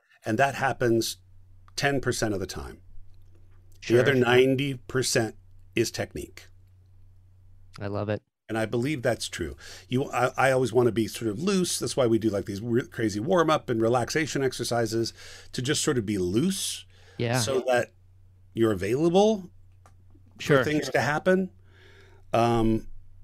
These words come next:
Speaker 1: but ninety percent of it is technique, is being able to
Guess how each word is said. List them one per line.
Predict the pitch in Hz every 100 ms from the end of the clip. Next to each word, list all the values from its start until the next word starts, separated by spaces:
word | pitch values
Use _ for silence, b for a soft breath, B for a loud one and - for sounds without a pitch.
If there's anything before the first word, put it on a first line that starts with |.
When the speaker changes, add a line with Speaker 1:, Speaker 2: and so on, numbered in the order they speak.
| - -
Speaker 1:
but | 127 135 - - - - -
ninety | 117 143 175
percent | 160 131 139 151
of | 131
it |
is | 127
technique, | - 123 - 120 - - - - - - -
is | 95
being | 95 107 110
able | 101 98 95
to | 90 - 98 92